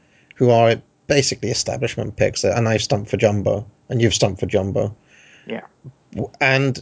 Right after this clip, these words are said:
Speaker 1: there i-, there is a s-, with those guys, there is a certain amount, there is a certain type of voter who just takes it as read, who just thinks the stuff that we're saying is common sense, so they don't need to say anything. You, you, you may find that the, that the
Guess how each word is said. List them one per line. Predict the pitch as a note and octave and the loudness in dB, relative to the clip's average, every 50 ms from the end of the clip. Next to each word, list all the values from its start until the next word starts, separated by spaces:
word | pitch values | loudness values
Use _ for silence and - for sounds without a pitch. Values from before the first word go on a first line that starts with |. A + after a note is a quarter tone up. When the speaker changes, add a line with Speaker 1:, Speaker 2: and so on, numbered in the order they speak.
| _ - | _ -10
Speaker 1:
there | C3+ C#3 D#3 D3 D3+ | -4 0 0 0 2
i-, | D#3+ D#3+ C3+ C3 | 0 -2 -2 -2
there | - C#3 C#3 D3 | -2 0 0 2
is | D#3+ E3+ F3 E3 | 2 0 0 0
a | E3+ | -2
s-, | E3 - - - C3+ | -4 -4 -6 -6 -4
with | B2+ C#3 D#3 C#3+ C3+ - | -2 0 0 0 0 0
those | D#3 D#3 D#3 C#3 | 0 0 0 0
guys, | - - D3 C3+ B2 A2 G2+ | 0 0 0 0 0 -2 -2
there | A2+ C3 C3+ | 0 0 0
is | C#3 C3+ | 0 0
a | C3+ | -2
certain | C3+ - - - D#3+ D#3 D#3 - - D#3 | -4 -4 -2 0 0 0 0 0 -2 -4
amount, | D3 D3 C#3 C3+ C3+ - - - _ _ - | -2 0 0 0 0 -4 -6 -10 _ _ -4
there | C3+ A#2+ | -4 -2
is | A2+ | -2
a | A#2+ | -2
certain | - - - D#3+ A#2+ C3 | -4 0 0 0 0 0
type | C3 - D3 C3+ C3 - | -4 -2 -2 -2 0 -2
of | A#2+ A#2+ | 0 0
voter | C3 A#2+ - - - - G2 - - A2 _ _ _ _ _ _ _ _ _ _ _ _ _ | 0 0 0 -4 -4 -4 -4 -4 -6 -12 _ _ _ _ _ _ _ _ _ _ _ _ _
who | - B2 | -4 0
just | A#2+ C#3 A#2+ - - | 2 2 2 2 2
takes | C#3 A#2+ A2 - | 0 0 0 0
it | A2+ G#2+ | -2 -2
as | G#2 G#2+ | 0 0
read, | B2 A#2+ G#2+ G2 A2 A2+ | 2 2 2 0 -2 -8
who | A2 A2+ | -10 -6
just | - B2+ - - | -6 -4 -4 -2
thinks | - A2+ G#2 - - | -2 -2 -2 -2 -6
the | - A2 | -6 -6
stuff | - - - A2 - | -4 0 0 0 0
that | - A2 | -2 -2
we're | G2+ A2 A2+ | 0 0 -2
saying | A2 - A2+ G#2 G#2 | 0 0 0 -2 -2
is | G2+ | -4
common | - - C3+ A2 G#2+ G#2 G2+ | -6 -4 -4 -4 -4 -2 -4
sense, | - - B2+ A2 F#2 F#2 | 0 0 0 -2 -2 -6
so | - G#2+ | -6 -6
they | G#2 G#2 | -4 -4
don't | A2 A2 G#2+ G2 | -4 -4 -6 -6
need | G#2 G#2+ | -8 -8
to | G#2+ A2 | -8 -4
say | - A2+ A2 | 0 2 2
anything. | A#2 G#2+ F#2+ G2 G#2+ - - - - _ _ _ _ _ _ _ _ _ - - _ - | 2 2 -2 -6 -8 -10 -10 -14 -18 _ _ _ _ _ _ _ _ _ -20 -20 _ -10
You, | - B2+ A#2+ - - | -8 -8 -8 -8 -4
you, | C#3+ C#3+ D3 C#3 | 0 0 0 0
you | - C#3+ D3 D3 | 0 0 0 2
may | D3 E3 E3 E3 | 2 2 2 2
find | - - - D#3+ D3+ C3 A2 G#2 G#2+ | 0 -2 -2 0 0 2 0 2 0
that | A2+ A2 A2+ - | 0 0 0 0
the, | A2+ G#2+ A2 A2 A2 A2 G#2+ - _ - _ _ _ _ _ _ - | 0 2 2 2 2 0 -2 -8 _ -20 _ _ _ _ _ _ -2
that | - C3 G2+ C3 | 0 0 0 2
the | B2+ B2 A2+ - - | 0 0 0 0 -6